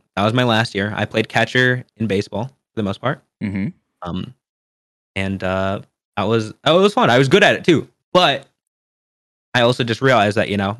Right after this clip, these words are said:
Speaker 1: that wasn't what I truly enjoyed as a sport, even though I enjoyed it as a kid. It was more like I wanted to test everything out, you know? I wanted to test everything out.
Speaker 2: Mm-hmm.
Speaker 1: And, uh,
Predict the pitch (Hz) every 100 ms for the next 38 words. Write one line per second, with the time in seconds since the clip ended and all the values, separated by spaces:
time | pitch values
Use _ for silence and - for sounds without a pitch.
0 | _ 104 104 117 120 110 107 104 101 120
1 | 117 113 101 101 98 110 104 101 104 143
2 | - _ _ _ _ _ - 113 110 104
3 | 107 113 120 123 131 156 104 120 _ _
4 | _ _ 113 107 110 110 107 101 - _
5 | _ _ _ _ _ _ - 113 113 113
6 | 110 120 110 113 104 107 113 85 101 107
7 | 110 113 110 135 131 139 131 139 135 170
8 | 156 - _ _ - 92 82 76 _ _
9 | _ _ _ - 98 98 95 90 87 87
10 | 87